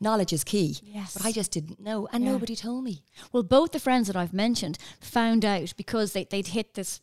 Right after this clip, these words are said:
Speaker 2: period in their life where they wanted to start a family, it wasn't happening. And G Ps, I'm not saying they, they weren't helpful, but they were, they, they kind of had, they, sometimes it's a one size fits all. They do a blood test and they tell you to lose weight, and it s-, sounds very simple, but they don't do those other tests.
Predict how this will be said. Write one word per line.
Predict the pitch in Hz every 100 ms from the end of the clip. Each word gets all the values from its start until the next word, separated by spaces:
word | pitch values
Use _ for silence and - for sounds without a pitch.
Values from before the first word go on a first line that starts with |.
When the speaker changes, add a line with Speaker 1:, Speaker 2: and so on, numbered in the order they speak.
| -
Speaker 2:
period | 202
in | 185
their |
life | 180
where | 185
they | 185
wanted | 175
to |
start | 143 -
a |
family, | 196 190 185
it |
wasn't | 180 180 185
happening. | 185 - 180 - - - - 208
And | 214 185
G | 277
Ps, | 285 254 233 208
I'm | 233
not | 262
saying | 247 233
they, | 214
they | 202 202
weren't | 196 190
helpful, | - 220 233 277
but | 240 -
they | 226
were, | 220 208
they, | 208 226
they | 220 226
kind | 214 240
of | 247
had, | - 226 226
they, | 220
sometimes | - 277 277 233
it's | 196
a | 214
one | 208 208
size | 196 185 -
fits | 185
all. | 196 190 175 170 -
They | -
do | 196 220
a |
blood | 196 196 185
test | 196 185 -
and | 196
they | 185 180 - - -
tell | 226
you | 208
to | 196
lose | 196 196
weight, | 185 175 185 196
and |
it | 175 214
s-, | -
sounds | 202 196
very | 190 185
simple, | - 196 190
but | 190
they | 226
don't | 233 226 -
do | 240
those | 247 196
other | 175
tests. | 180 185 170 -